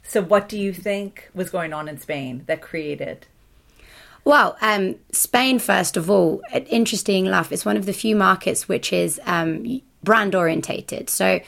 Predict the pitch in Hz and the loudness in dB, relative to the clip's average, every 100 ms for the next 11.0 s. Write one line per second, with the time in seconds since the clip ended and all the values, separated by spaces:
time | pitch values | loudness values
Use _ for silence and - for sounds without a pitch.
0 | - - 202 - 202 - 262 233 165 175 | -12 -6 -4 -2 0 2 4 4 2 2
1 | 196 226 196 190 190 190 156 196 190 180 | 0 2 0 0 -4 -2 2 4 4 2
2 | - 170 156 185 233 262 226 185 175 139 | -2 -4 -2 2 4 4 4 2 -2 0
3 | 240 160 - - - 180 - 165 156 - | 2 2 0 -2 0 0 0 -4 -4 -4
4 | - - 143 175 180 165 - 175 175 - | -4 -2 0 0 0 -2 -2 0 0 -2
5 | - - 175 - 202 185 175 170 160 - | -6 -6 -4 0 2 2 0 0 -4 -10
6 | - - 190 156 165 170 - 170 143 147 | -4 0 2 0 -2 -4 -4 -4 -4 -2
7 | - 170 160 151 147 185 226 175 - 170 | 0 0 0 0 0 2 2 0 -4 -8
8 | 147 143 151 165 147 147 151 151 151 151 | -8 -4 2 2 2 0 2 2 0 0
9 | 147 - - - 147 - - 151 160 156 | 0 -2 -10 -6 -4 -2 -2 0 2 2
10 | 147 147 147 214 120 - - 202 - | -4 -6 -2 2 2 0 -4 -4 -6